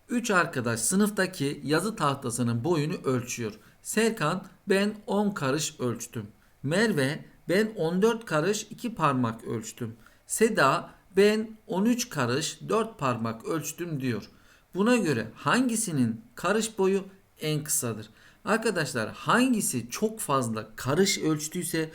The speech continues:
onunki en kısadır. Bakın şöyle örnek verelim. Diyelim ki buranın uzunluğunu ben ölçtüm.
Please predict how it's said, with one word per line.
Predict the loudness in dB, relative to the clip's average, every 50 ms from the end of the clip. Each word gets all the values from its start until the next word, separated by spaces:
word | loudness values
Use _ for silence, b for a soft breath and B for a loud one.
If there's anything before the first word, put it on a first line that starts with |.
| B B B B
onunki | -4 -2 0 0 0 -2 -4 -6 -10 -10 -8 -6
en | -2 -2 -2 -2 -2
kısadır. | -2 -2 -2 -2 -2 -4 -4 -4
Bakın | -4 -4 -4 -4 -10 -10
şöyle | -8 -6 -4 -2 2 2 2
örnek | 4 2 2 2 0 -2 -2 -4 -4
verelim. | -2 -2 0 0 0 0 -2 -4 B B B B B B B B 0
Diyelim | 4 4 6 4 4 0 -4 -4
ki | -2 -2 -2 -2 -4 B B B B _ 2
buranın | 4 6 6 6 6 4 4 2 2 0
uzunluğunu | -2 -4 -4 -2 0 0 0 0 0 0 -2 -2 0
ben | 2 2 2 2 0 0
ölçtüm. | 0 0 2 0 0 0 2 0 0 0